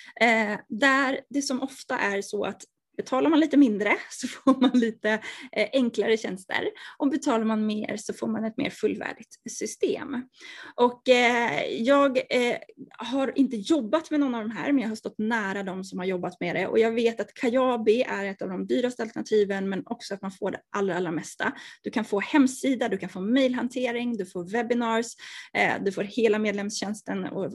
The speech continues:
och webbutbildningar och så vidare. Eh, New Zenler är en av de nyaste på marknaden. Eh, de är jättepoppis för de ligger bra i pris och ger en bra grund, vad jag har förstått. Eh,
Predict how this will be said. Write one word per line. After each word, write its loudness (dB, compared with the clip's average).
och -2
webbutbildningar -2
och -10
så -8
vidare. -2
Eh, 4
New 10
Zenler 4
är -2
en 0
av 0
de 2
nyaste 2
på -10
marknaden. -4
Eh, 0
de -2
är -4
jättepoppis 0
för -2
de 0
ligger 2
bra 2
i 4
pris -2
och -2
ger -2
en -2
bra -2
grund, 2
vad -2
jag -4
har -10
förstått. -4
Eh, 4